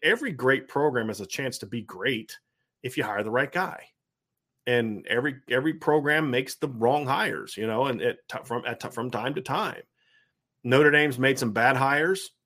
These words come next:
and they've made some good hires. The good hires panned out, and the bad hires didn't. It's not, it's not rocket science, right?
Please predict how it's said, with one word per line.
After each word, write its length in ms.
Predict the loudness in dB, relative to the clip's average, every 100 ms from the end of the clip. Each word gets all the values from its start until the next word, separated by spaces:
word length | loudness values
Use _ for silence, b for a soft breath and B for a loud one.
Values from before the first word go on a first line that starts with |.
| -4
and 180 | 0 2
they've 160 | 0
made 240 | 2 0 0
some 160 | 0
good 140 | 4 4
hires. 560 | 4 -2 -8 -14 -18 -20 _ _ _ -6
The 80 | 4
good 160 | 6
hires 320 | 6 6 4 2
panned 320 | 0 2 4
out, 220 | 4 2
and 40 |
the 60 | -2
bad 260 | -6 -4 0
hires 300 | 0 0 2
didn't. 340 | 0 0 -20 _
It's 100 | -20
not, 240 | -14 -14 _
it's 100 | -14
not 140 | -4 0
rocket 320 | 0 0 -8
science, 500 | -10 -12 -14 -12 -12 _ _
right? 260 | -10 -6 -6